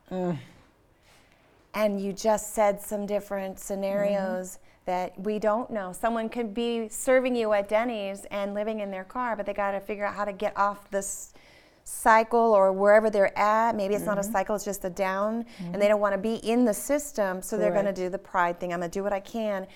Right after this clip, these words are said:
Speaker 1: Mm-hmm.
Speaker 2: And I've heard those success stories too.
Speaker 1: Mm-hmm.
Speaker 2: And it's a, it's a vicious cycle. Um, it's good to know that there's organizations such as yours that is able to give whatever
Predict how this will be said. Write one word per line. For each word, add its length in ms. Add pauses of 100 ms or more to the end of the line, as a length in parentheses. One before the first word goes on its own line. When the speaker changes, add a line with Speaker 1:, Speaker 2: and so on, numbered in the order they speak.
Speaker 1:
Mm-hmm. 120 (100)
Speaker 2:
And 100
I've 80
heard 220
those 200
success 400
stories 520
too. 360 (200)
Speaker 1:
Mm-hmm. 320
Speaker 2:
And 180
it's 160
a, 100
it's 160
a 60
vicious 560
cycle. 600 (180)
Um, 260
it's 220
good 180
to 80
know 140
that 140
there's 180
organizations 680
such 240
as 160
yours 480 (340)
that 240
is 260
able 220
to 160
give 360
whatever 600